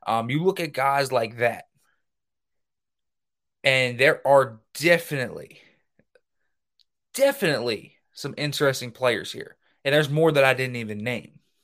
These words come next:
This is a deep D line room here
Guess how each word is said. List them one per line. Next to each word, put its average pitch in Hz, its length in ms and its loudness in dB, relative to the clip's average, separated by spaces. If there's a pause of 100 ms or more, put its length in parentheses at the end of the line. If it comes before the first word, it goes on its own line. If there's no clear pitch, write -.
(1040)
This 143 120 -8
is 156 60 -2
a 151 60 -4
deep 147 320 -6
D 135 140 -6
line 127 300 0
room 107 200 -6
here 101 320 -8